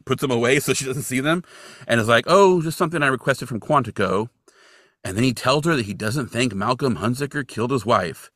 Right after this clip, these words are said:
And she's like, "Oh my God, that's amazing." And he's like, "I think he interrupted her murder. It was the killer's first time, and he got scared and left." And then she's like, "Do you think he's still out there?" And Frank says, "Well, there are four victims in the area so far."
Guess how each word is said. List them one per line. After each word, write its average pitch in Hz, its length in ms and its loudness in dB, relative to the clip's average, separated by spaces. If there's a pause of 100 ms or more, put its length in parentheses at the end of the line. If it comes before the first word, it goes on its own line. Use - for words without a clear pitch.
(420)
And - 100 -8
she's 113 140 -4
like, 110 160 -2
"Oh 294 220 -6
my 160 160 -6
God, 247 240 -10
that's - 200 -10
amazing." 214 460 0 (480)
And 101 100 -4
he's 95 120 -2
like, 87 200 -2
"I - 60 -8
think 160 200 0
he 101 160 -6
interrupted 113 440 0
her 95 120 -4
murder. 76 400 -8 (400)
It 104 100 -14
was 92 140 -14
the - 100 -18
killer's 117 400 -6
first 113 300 -2
time, 92 440 -2 (240)
and - 100 -14
he 92 60 -14
got 95 140 -8
scared 107 360 -2
and 92 140 -8
left." 101 360 -4 (520)
And - 100 -8
then 101 80 -4
she's 98 200 -4
like, 98 180 -4 (280)
"Do 98 80 -12
you 95 60 -8
think 120 200 -6
he's 113 100 -10
still 113 180 -8
out 117 160 -4
there?" 202 320 -4
And - 140 -10
Frank 113 180 0
says, 95 180 -4
"Well, 117 260 2
there 101 140 0
are 82 60 -4
four 127 260 0
victims 95 400 -4
in 90 80 -6
the 82 120 -8
area 98 320 -2
so 90 180 -6
far." 98 420 -2